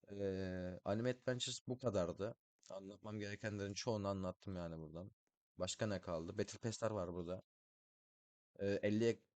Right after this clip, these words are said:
yirmi beşte ayrı bir karakter, Mythical. E, ellide ayrı bir karakter veriyor. Tabii Battle Pass alırsanız buradaki shiny'lerini veriyor diye biliyorum. Karakterlerin shiny'sini alıyorsunuz.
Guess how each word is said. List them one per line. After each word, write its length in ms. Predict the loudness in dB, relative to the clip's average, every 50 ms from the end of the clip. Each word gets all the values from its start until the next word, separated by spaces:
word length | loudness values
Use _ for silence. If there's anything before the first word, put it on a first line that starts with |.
| _ -6
yirmi 220 | -2 -2 0 2 2
beşte 320 | 0 0 2 2 4 6
ayrı 260 | 8 8 8 8 4
bir 60 | 2 2
karakter, 560 | 0 2 0 0 0 2 0 0 0 -2 _
Mythical. 360 | -8 -8 -8 -8 _ -10 -10 -10 -12 _ -20 _ _ _ _ _ _ _ _ _ _ _ _ _ _ _ _ _ _ _ _ -8
E, 300 | -4 -2 0 0 0 2 4
ellide 360 | 4 6 6 4 8 8 10
ayrı 280 | 10 10 8 8 4
bir 40 | 0
karakter 460 | -2 0 0 0 0 0 0 0 0
veriyor. 340 | 0 -2 -2 -2 -2 -2 -4 _ _ _ -20 _ _ _ _ _
Tabii 280 | -4 0 2 2 4 2
Battle 200 | 0 0 0 -4
Pass 200 | -4 0 2 4
alırsanız 400 | 4 4 4 2 0 0 0 0
buradaki 280 | -2 -2 0 0 0 6
shiny'lerini 580 | 8 10 10 10 8 6 6 6 6 4 4
veriyor 240 | 4 4 4 2 0
diye 180 | 0 -2 -2 0
biliyorum. 300 | -2 -2 -2 -4 -6 -8 _ _ _ _ _ _ _
Karakterlerin 420 | -6 -6 -6 -6 _ -12 -10 -8
shiny'sini 480 | -8 -4 -2 -2 -2 -2 -4 -4 -2 -2
alıyorsunuz. 540 | 0 -2 -2 -4 -6 -8 -12 -12 -14 -20